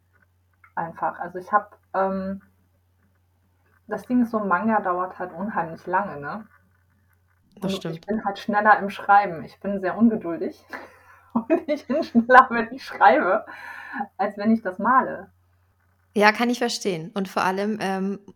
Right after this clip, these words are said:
Speaker 2: <laughs> alle, die den Podcast kennen, wissen, dass ich ja Animes liebe. Also, Anja, du, ich mag dich schon mal.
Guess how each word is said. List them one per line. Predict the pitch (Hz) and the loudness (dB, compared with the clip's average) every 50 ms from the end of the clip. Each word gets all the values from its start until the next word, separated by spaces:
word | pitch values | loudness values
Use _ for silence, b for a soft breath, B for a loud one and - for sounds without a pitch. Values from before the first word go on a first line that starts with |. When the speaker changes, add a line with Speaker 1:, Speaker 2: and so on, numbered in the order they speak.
| _ _ - B B B B B | _ _ -20 B B B B B
Speaker 2:
<laughs> | - - - 269 262 254 247 - | 2 4 6 6 4 4 4 4
alle, | 262 254 | 4 4
die | - 294 262 240 277 B B B B B B - | 8 6 6 6 4 B B B B B B -10
den | 220 | -6
Podcast | 214 247 233 - - 214 214 214 | -2 -2 -2 0 -2 -4 -4 -2
kennen, | - 240 220 226 226 | -2 -2 0 0 0
wissen, | 233 247 - 233 | -2 -2 -2 -2
dass | 220 220 220 240 | -2 -2 -2 -6
ich | 226 214 | -8 -6
ja | - 214 196 - | -4 -4 -4 -2
Animes | - 208 214 214 214 202 202 208 208 208 | -2 -2 -2 0 0 0 -2 -2 -4 -4
liebe. | 220 220 233 208 180 175 185 202 - - | -4 -4 -2 -2 -2 -2 -4 -4 -4 -6
Also, | 190 190 - - 180 185 190 196 B B B B B B B B B | -8 -8 -8 -8 -6 -6 -6 -10 B B B B B B B B B
Anja, | 190 202 202 202 208 214 214 214 214 | -2 -2 0 0 0 0 -2 -4 -6
du, | - 214 202 202 202 - _ _ _ _ _ _ _ _ _ _ _ - | -6 -6 -6 -6 -6 -10 _ _ _ _ _ _ _ _ _ _ _ -10
ich | - 185 - | -8 -2 0
mag | 208 180 180 - - | 2 0 0 0 -4
dich | 170 151 - | -8 -8 -6
schon | - 175 160 | -8 -10 -8
mal. | 156 151 151 156 | -8 -10 -12 -12